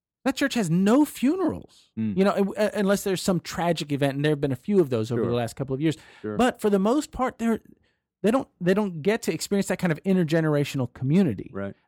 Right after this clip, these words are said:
Speaker 1: that I think is so important for us to cultivate.
Speaker 2: Especially if they haven't encountered older people
Speaker 1: Mm-hmm.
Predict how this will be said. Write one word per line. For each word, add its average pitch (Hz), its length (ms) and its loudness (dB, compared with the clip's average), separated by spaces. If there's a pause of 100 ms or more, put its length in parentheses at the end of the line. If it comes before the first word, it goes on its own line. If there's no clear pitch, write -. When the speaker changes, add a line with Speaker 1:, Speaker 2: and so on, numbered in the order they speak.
Speaker 1:
that 160 80 0
I 165 80 4
think 180 220 -2
is 139 80 2
so 156 480 4
important 123 880 -6 (220)
for 143 120 -4
us 139 140 0
to - 100 -8
cultivate. 131 540 -6 (1120)
Speaker 2:
Especially 104 840 -8 (1400)
if 117 200 -8
they 110 140 -2
haven't 127 380 -6
encountered 98 1000 -12 (380)
older 107 360 -4
people 80 480 -16 (200)
Speaker 1:
Mm-hmm. 127 280 0